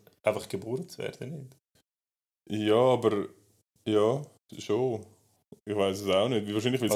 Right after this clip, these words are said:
Speaker 1: Also,
Speaker 2: kein
Speaker 1: ich meine, das
Speaker 2: Geschenk
Speaker 1: ist ja
Speaker 2: gibt. Weil es hat ihm, auf die Auferstehung hat ihm niemand das Geschenk gemacht. Man, sie haben es ja nicht mal gecheckt am Anfang. Und
Speaker 1: Ah, stimmt,
Speaker 2: aber
Speaker 1: sie haben ihm auf Geburt Geschenke
Speaker 2: ja,
Speaker 1: gegeben.
Speaker 2: auf Weihnachten sind die
Speaker 1: Aber die
Speaker 2: Heiligen
Speaker 1: drei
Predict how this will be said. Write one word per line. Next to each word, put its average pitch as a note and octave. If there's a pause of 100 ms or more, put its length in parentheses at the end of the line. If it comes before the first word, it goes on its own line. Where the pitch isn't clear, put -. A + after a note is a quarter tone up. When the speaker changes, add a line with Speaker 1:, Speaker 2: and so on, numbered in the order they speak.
Speaker 1:
Also, A2
Speaker 2:
kein G2+
Speaker 1:
ich G2
meine, G#2+
das C#3
Speaker 2:
Geschenk C#3+
Speaker 1:
ist G2+
ja G2+
Speaker 2:
gibt. - (720)
Weil A2 (400)
es G#2+
hat G#2+
ihm, G#2
auf A#2
die -
Auferstehung A2
hat G#2+
ihm G#2+
niemand A#2+
das C3+
Geschenk B2
gemacht. G2
Man, G2
sie G#2
haben G2+
es G#2
ja G#2+
nicht G2+
mal F#2+
gecheckt -
am B2+
Anfang. G#2 (440)
Und G#2+ (220)
Speaker 1:
Ah, G#2+
stimmt, A2+
Speaker 2:
aber A2+
Speaker 1:
sie A2
haben G#2
ihm G#2
auf G2
Geburt G2+
Geschenke G#2
Speaker 2:
ja, -
Speaker 1:
gegeben. A2
Speaker 2:
auf G#2+
Weihnachten A#2
sind G#2
die G#2+
Speaker 1:
Aber G2+
die G#2
Speaker 2:
Heiligen G#2
Speaker 1:
drei A2